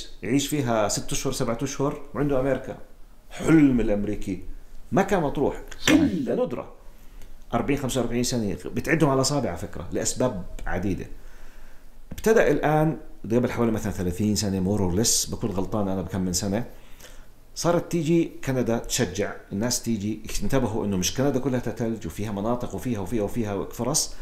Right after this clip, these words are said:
Speaker 1: مين كان يجي؟ كان يجي الناس، عفوا، مرتاحين ماديا، المكتفيين، اللي جاي بده يكمل حياته، بده جواز سفر، وجاي أصلا بفلوسه، يا إما ينفق مدخراته لنهاية حياته لأنه أصلا مكن نفسه في بلده أو في الخليج،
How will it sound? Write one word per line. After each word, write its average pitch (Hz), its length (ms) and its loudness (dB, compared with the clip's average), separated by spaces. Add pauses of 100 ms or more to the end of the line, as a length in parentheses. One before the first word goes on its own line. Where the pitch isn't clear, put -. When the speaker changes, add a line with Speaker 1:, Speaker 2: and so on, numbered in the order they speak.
(120)
Speaker 1:
مين 185 100 4
كان 143 220 0
يجي؟ 123 280 0 (540)
كان 117 160 -4
يجي 127 140 0
الناس، 127 280 -2
عفوا، 117 200 -4
مرتاحين 117 460 -4
ماديا، 90 400 -6 (840)
المكتفيين، 117 680 -4
اللي 98 160 -4
جاي 107 260 0
بده 85 160 -4
يكمل 131 320 -4
حياته، 95 380 -4
بده 101 200 -2
جواز 101 240 -2
سفر، - 400 -6 (640)
وجاي 151 300 2 (200)
أصلا 123 420 4
بفلوسه، 90 480 -4 (680)
يا 147 240 4
إما 104 400 0
ينفق 131 380 0
مدخراته 101 960 -2
لنهاية 90 360 -4
حياته 104 440 0
لأنه 98 280 -2
أصلا - 240 -2
مكن 98 300 -2
نفسه 98 260 -4
في 92 100 -4
بلده 92 300 0
أو 85 60 0
في 92 120 -4
الخليج، 101 480 -2